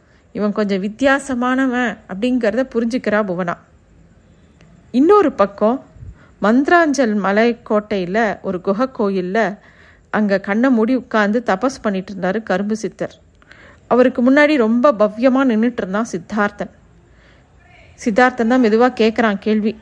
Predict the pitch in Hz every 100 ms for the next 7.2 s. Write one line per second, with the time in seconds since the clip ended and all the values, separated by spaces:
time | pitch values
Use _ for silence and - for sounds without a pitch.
0 | - - - - 214 254 240 208 - 302
1 | 269 233 233 - 262 247 220 262 247 214
2 | 226 254 240 240 196 185 190 208 240 202
3 | 175 190 190 190 196 202 180 185 - -
4 | _ _ - - - _ - - - 277
5 | 349 359 349 - 285 285 226 247 277 262
6 | 220 233 226 254 208 202 254 254 202 190
7 | 202